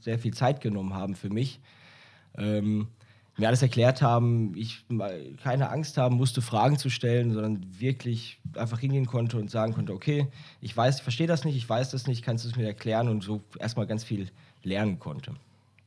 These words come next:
Genau, und dann habe ich natürlich noch einen Einblick auf, äh, auf das Marketing bei dir bekommen, ähm, wo zum Beispiel auch quasi die Absprache für so einen Podcast, äh, stattfand.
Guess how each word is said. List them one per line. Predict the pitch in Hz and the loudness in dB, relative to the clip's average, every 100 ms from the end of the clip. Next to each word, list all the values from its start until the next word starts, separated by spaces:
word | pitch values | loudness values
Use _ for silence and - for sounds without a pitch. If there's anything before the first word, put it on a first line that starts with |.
| _ _ _ _ _ _ _ | _ _ _ _ _ _ _
Genau, | 151 151 120 | 6 8 8
und | 117 | 6
dann | 117 | 4
habe | 147 | 4
ich | 165 | 4
natürlich | 147 156 156 | 2 0 -2
noch | 151 | -2
einen | 139 | -4
Einblick | 127 151 151 | -4 -4 -6
auf, | 131 127 117 - | -4 -4 -4 -4
äh, | 117 113 | -2 -2
auf | 113 | -2
das | 120 | 0
Marketing | 135 147 175 151 139 | 4 4 4 2 2
bei | |
dir | 127 170 | 4 2
bekommen, | 151 - 107 131 180 - _ _ _ - - _ _ | 2 0 -2 -2 -4 -10 _ _ _ -20 -20 _ _
ähm, | 107 117 117 123 123 117 95 - _ | 0 4 6 4 2 0 -4 -12 _
wo | 127 | 0
zum | 156 185 | 4 6
Beispiel | 160 165 143 | 6 6 4
auch | 175 180 - _ _ - | 2 0 -12 _ _ 2
quasi | 131 131 131 | 2 4 0
die | 117 | -2
Absprache | 135 - - 139 | -2 -2 -2 0
für | 131 | 0
so | 131 | 0
einen | 120 | -2
Podcast, | 151 - 101 90 - - | -4 -2 -4 -4 -8 -8
äh, | 92 90 92 | -6 -4 -6
stattfand. | - 90 - 76 - | -6 -8 -8 -12 -14